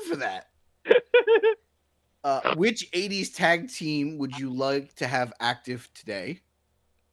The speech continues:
Speaker 1: Uh, and then we have the three from last week. Sami Zayn world title window. Is it open or closed?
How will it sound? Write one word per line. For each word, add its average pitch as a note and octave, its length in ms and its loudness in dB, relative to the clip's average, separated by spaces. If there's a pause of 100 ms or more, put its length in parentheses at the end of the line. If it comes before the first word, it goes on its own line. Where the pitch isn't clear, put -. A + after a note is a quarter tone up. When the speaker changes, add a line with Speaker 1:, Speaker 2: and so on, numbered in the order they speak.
(920)
Speaker 1:
Uh, G#2+ 320 -4
and A#2 100 -12
then A#2+ 120 -6
we B2 80 -4
have A#2+ 160 -4
the A2+ 80 -8
three C#3+ 240 -4
from B2 200 -8
last B2 300 -2
week. A#2+ 180 -8
Sami C3+ 300 -2
Zayn C3 320 -2
world A#2 240 -6
title D#3 300 2
window. D3+ 400 0
Is A#2 180 -8
it - 160 -12
open A2+ 300 -10
or F#2 100 -12
closed? D#3+ 640 -4